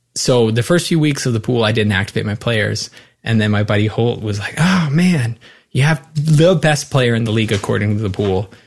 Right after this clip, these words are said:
and he's on your bench. I have Connor McDavid on the bench." And so he was kinda like,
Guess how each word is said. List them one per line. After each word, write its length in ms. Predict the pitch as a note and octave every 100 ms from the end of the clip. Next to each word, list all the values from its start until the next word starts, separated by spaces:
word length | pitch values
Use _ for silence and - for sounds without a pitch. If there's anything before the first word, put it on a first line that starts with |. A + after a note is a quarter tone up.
| _
and 100 | B2
he's 120 | B2 A#2+
on 140 | A2+
your 80 | G#2+
bench. 540 | G2 E2 - - - - _ _ _ _
I 60 | -
have 140 | G2
Connor 260 | - B2+ C3+
McDavid 640 | C#3 B2 B2 A2 G#2+ A#2+ - _ _ _ _ _ -
on 200 | B2 A2+
the 60 | G2
bench." 520 | G2 - - - - - _ _ -
And 240 | A2+ A2+
so 160 | - A#2+
he 140 | B2+
was 100 | C#3
kinda 280 | - A#2+ A2
like, 240 | A#2+ G#2+